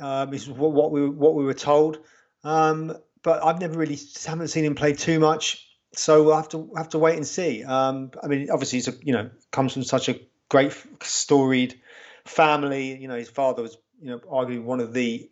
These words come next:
greatest players of, of all time. If you ever want to watch a film about soccer, that's a good film. Uh,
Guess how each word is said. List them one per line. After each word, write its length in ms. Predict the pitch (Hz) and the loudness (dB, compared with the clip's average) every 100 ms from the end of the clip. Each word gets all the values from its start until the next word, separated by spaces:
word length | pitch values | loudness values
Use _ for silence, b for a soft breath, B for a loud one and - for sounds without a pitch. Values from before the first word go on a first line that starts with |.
| _ | _
greatest 340 | 127 120 120 | 0 0 0
players 220 | - 123 120 | -2 0 0
of, 120 | 117 | -2
of 200 | - 117 | -4 -2
all 140 | 120 | -2
time. 300 | - 120 113 | -2 -2 0
If 80 | 120 | 4
you 60 | 160 | 6
ever 120 | 160 | 6
want 160 | 165 | 4
to 40 | 147 | 4
watch 240 | 143 143 | 2 0
a 40 | - | -4
film 500 | - 147 117 104 - _ | 2 4 4 0 -12 _
about 280 | - 127 - | -2 -2 -2
soccer, 320 | - 127 117 | -2 0 -2
that's 200 | 120 - | -6 -8
a 40 | |
good 160 | - 135 | -6 -6
film. 340 | - 135 123 139 | 2 4 4 0
Uh, 160 | 123 | -2